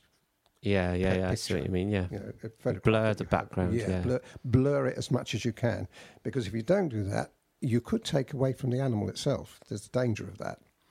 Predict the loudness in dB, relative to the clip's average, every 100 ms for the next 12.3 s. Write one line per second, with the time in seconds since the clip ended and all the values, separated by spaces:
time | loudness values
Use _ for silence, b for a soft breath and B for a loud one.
0 | B B B B 2 4 2 2 0 2
1 | 0 -2 0 0 0 0 0 -2 -4 -4
2 | -6 -6 -8 -10 -8 -8 -6 -4 -2 -4
3 | -4 -10 -10 -10 -10 -10 -8 -6 -6 -6
4 | -6 -4 -4 -6 -6 -6 -4 -6 -8 -8
5 | -6 -8 -8 -12 B B B B B _
6 | _ _ _ _ 2 2 0 _ _ -2
7 | -2 -2 _ _ 2 4 4 2 0 -4
8 | -6 -2 -2 -2 -4 -4 -6 -4 -2 -2
9 | -2 -4 -4 -2 0 0 -4 -6 -6 -6
10 | -6 -10 -8 -6 -4 -2 0 0 0 -2
11 | -6 0 0 0 0 0 0 -2 -4 -4
12 | -8 -12